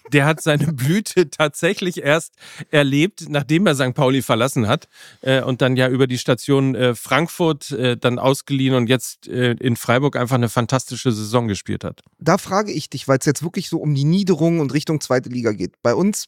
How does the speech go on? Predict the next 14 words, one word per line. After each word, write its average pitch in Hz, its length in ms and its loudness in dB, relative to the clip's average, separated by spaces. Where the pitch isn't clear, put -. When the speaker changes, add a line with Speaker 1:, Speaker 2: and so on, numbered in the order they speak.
Speaker 2:
bei 151 160 4
Hertha, 143 640 0
äh, 127 160 -10
gibt 143 200 -4
es 135 80 2
so 147 60 -2
eine 139 140 2
Geschichte 156 560 -2
seit 120 260 -2
Jahren. 147 520 0
Es 120 140 -4
gibt 165 200 -4
einen 135 180 0
Fluch. - 480 -6